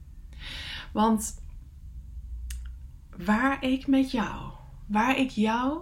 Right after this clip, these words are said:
in ga begeleiden en waarvoor ik er echt ook voor je ben, is om die laagjes af te gaan pellen. Die laagjes af te gaan pellen tot jouw ware kern.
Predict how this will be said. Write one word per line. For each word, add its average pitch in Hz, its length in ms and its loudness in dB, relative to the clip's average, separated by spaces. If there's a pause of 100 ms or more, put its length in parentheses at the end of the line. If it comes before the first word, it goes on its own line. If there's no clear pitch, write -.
(180)
in 220 160 -2
ga 226 220 2
begeleiden 208 920 0 (680)
en 214 180 6
waarvoor 233 520 2
ik 294 220 2
er - 160 -8
echt 262 280 2
ook 208 100 -6
voor 196 220 0
je 175 140 0
ben, 214 500 2 (2000)
is - 600 2
om 202 380 6 (520)
die 202 220 10
laagjes 196 580 6
af - 180 -10
te - 100 -8
gaan - 240 -8
pellen. - 400 -8 (100)
Die 208 220 8
laagjes 269 720 6
af 214 200 -2
te 262 120 -2
gaan 208 240 2
pellen 190 320 0 (400)
tot 269 320 2
jouw 165 260 0
ware 190 460 2
kern. - 560 2